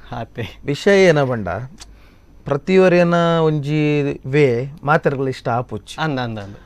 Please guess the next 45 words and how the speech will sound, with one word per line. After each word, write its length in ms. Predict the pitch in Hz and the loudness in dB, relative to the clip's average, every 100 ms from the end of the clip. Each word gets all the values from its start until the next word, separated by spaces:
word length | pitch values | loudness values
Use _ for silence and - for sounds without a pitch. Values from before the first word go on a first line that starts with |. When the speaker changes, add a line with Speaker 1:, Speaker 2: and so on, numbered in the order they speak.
| - | -6
Speaker 2:
ಪಕ್ಕ 120 | 160 | 2
Speaker 1:
ಅವು 100 | 165 | 4
Speaker 2:
ಮಾತೆರೆಗ್ಲ 520 | 156 185 208 214 220 220 | 6 8 8 8 10 8
ನಮ್ಮ 240 | 208 202 | 8 6
ಇಷ್ಟ 220 | 185 - | 4 4
ಮಲ್ತೊಂದು 380 | 196 185 180 175 | 4 6 4 4
ಪೋಪ 300 | 175 165 165 | 4 4 2
ಪಂಡ 160 | 165 165 | 2 2
ನಮ್ಮ 280 | 156 175 | 4 4
Speaker 1:
ಅವು 80 | 190 | 6
Speaker 2:
ವೇಕ್ 260 | 170 170 160 | 6 6 4
ನಮ್ಮ 60 | |
Speaker 1:
ಸುಳ್ಳು 180 | 160 196 | 4 6
Speaker 2:
ಪೋರೆ 160 | 165 170 | 6 6
Speaker 1:
ಪನೊಂದೆ 220 | 131 123 | 4 2
Speaker 2:
ಆಪುಜಿ. 80 | 135 | 0
Speaker 1:
ಪೋಡ 180 | 131 127 | 0 0
ಆಪುಂಡು. 540 | 113 113 101 - 123 | -4 -8 -12 -6 -6
Speaker 2:
ಅಂದ, 180 | 110 107 | -4 -4
Speaker 1:
ಆ 20 | |
Speaker 2:
ಅಂಚಾದ್. 320 | 131 127 139 | -4 0 2
Speaker 1:
ಮಾತೆರೆಗ್ಲ 440 | 139 110 185 185 185 | 2 0 0 0 -2
ಇಷ್ಟ 240 | 170 - | -2 2
ಆವಡಂದ 280 | 175 175 170 | 2 4 2
ಆಯಡ 180 | 156 170 | 4 4
ಒಂಜಿ 180 | 175 170 | 2 0
ಸುಳ್ಳು 240 | 165 165 | -2 -2
ಪನೋಡು 340 | 160 160 160 156 | -2 -2 -2 -2
ಮಾಡ 180 | 156 | -2
Speaker 2:
ಸುಳ್ಳು 220 | 143 135 135 | -4 -6 0
Speaker 1:
ಸುಳ್ಳು 280 | 160 139 | 2 2
Speaker 2:
ಪನೋಡು 140 | 127 117 | 2 0
Speaker 1:
ಪನೋಡು. 180 | 113 107 | -2 -4
Speaker 2:
ಆಪುಂಡು, 300 | 113 127 120 | -4 -4 -4
Speaker 1:
ಅವು 80 | |
Speaker 2:
ಅಂಚ. 160 | 113 - 92 - - | -6 -10 -14 -16 -14
Speaker 1:
ಅವು 160 | 120 123 | -10 -6
ಆಪುಜಿ. 340 | 120 - 104 | -6 -8 -8
Speaker 2:
ಅಂಚಾದ್ 380 | 120 160 175 170 | -2 0 4 4
ಇರೊಂಜಿ 580 | 170 165 165 156 196 202 | 6 6 4 2 2 2
Speaker 1:
ಹ್ಮ್. 380 | 147 131 120 117 | -2 -10 -10 -8
Speaker 2:
ಇತ್ತೆ 220 | 147 - | -2 2
ಒಂಜಿ 160 | 156 147 | 2 2
ಸೋಷಿಯಲ್ 420 | 156 151 170 151 | 0 4 4 4
ಮೀಡಿಯಾಡ್ 360 | 147 139 135 | 2 0 2